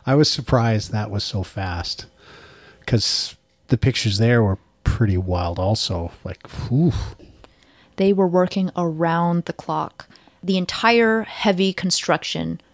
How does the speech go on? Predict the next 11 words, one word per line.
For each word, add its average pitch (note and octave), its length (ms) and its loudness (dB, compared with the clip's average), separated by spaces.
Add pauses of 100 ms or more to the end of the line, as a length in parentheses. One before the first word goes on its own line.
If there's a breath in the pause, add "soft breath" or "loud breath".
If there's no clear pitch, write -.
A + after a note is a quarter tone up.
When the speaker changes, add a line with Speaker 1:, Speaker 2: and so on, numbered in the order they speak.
(320)
Speaker 2:
industry D#3+ 840 0
stepped - 640 0
up A#2+ 280 -2 (180)
to A#2+ 80 4
Speaker 1:
Yeah. A2+ 140 4
Speaker 2:
help C3+ 280 0
reconnect D#3+ 560 -2
that, C3+ 240 -6 (360)
that A2+ 100 2
Speaker 1:
Yeah. A2+ 100 2
Speaker 2:
highway. C#3 420 -2